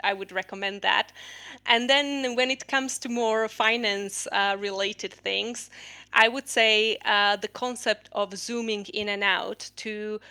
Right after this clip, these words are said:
look at both the detail and to be able to then step back and look at the big picture. I think that's a very, very important skill or approach, um, to not lose the sight of one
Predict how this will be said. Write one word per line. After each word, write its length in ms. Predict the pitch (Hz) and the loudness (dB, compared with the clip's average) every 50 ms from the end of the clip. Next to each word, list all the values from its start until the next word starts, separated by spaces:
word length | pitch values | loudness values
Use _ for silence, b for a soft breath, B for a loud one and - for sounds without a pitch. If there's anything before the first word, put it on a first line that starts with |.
| B B B B | B B B B
look 260 | 214 202 262 254 - - | -6 -6 -6 -6 -4 -4
at 180 | 226 208 202 196 | -6 -4 -2 -2
both 240 | 226 226 226 226 - | -2 0 -2 -2 -4
the 120 | 196 208 | -8 -8
detail 680 | 190 - 220 226 233 - - 190 190 190 202 214 220 - b b b b | -8 -8 -8 -10 -8 -6 -4 -2 0 0 0 0 -4 -6 b b b b
and 320 | - - 220 220 226 233 226 | 0 2 2 2 0 -4 -8
to 240 | - - - - 226 | -10 -12 -10 -10 -10
be 120 | 196 226 - - | -8 -6 -2 0
able 320 | 220 220 226 202 214 208 | 0 0 0 -2 -4 -6
to 140 | - - 226 | -6 -8 -6
then 220 | 185 214 202 202 - | -2 -2 -2 -2 -4
step 300 | - - 247 208 202 185 | 0 4 4 4 6 6
back 200 | 202 190 185 - | 4 4 4 2
and 240 | - 208 202 202 190 | -4 -6 -6 -6 -6
look 140 | 220 - 226 | -6 -6 -6
at 120 | 202 185 | -8 -8
the 60 | 208 | -6
big 220 | 185 196 196 - - | -6 -6 -8 -6 -6
picture. 380 | 214 190 - - - - 339 - | -8 -8 -8 -8 -4 -2 0 2
I 100 | - 214 | 2 0
think 280 | 196 - 220 214 208 196 | 0 -2 -6 -6 -4 -2
that's 280 | 202 190 - - - - - _ - | -4 -4 -2 -4 -8 -8 -10 _ -4
a 80 | - 208 | -4 -4
very, 500 | 190 190 - 214 196 196 202 202 202 202 | -2 -2 0 2 4 4 2 2 -2 -4
very 400 | 185 - 202 190 190 196 190 - | -2 0 0 2 2 0 -2 -4
important 800 | 214 196 - - 208 202 196 - - 208 202 202 208 202 - - B B B B B B B | -6 -10 -10 -8 -8 -8 -8 -6 -6 -6 -6 -6 -6 -10 -14 -18 B B B B B B B
skill 520 | - - - - - 302 196 202 294 - | -8 -8 -4 -2 0 2 2 2 0 -2
or 160 | - 202 202 208 | -2 -2 -2 -2
approach, 640 | 196 - - 226 220 214 233 269 269 - - - - - - | -4 -6 -4 -4 -2 -2 -2 -4 -6 -8 -8 -8 -8 -4 -2
um, 480 | 202 202 202 196 196 196 214 208 - - - | 0 2 2 2 0 -2 -6 -8 -10 -10 -10
to 160 | - 220 202 _ | -10 -10 -10 _
not 380 | - 220 214 208 214 214 196 185 | -12 -6 0 2 2 2 2 0
lose 420 | 202 202 190 214 220 214 208 190 | -6 -8 -6 -6 -6 -6 -6 -6
the 120 | - - 190 | -6 -4 -2
sight 440 | - - - 190 185 190 185 - - - | -2 0 2 2 2 0 0 -6 -12 -8
of 400 | - 214 196 185 180 - - - - | -2 -2 -2 -2 -2 -6 -16 -20 -16
one 360 | - 220 196 202 202 190 196 | -14 -6 -2 0 0 0 0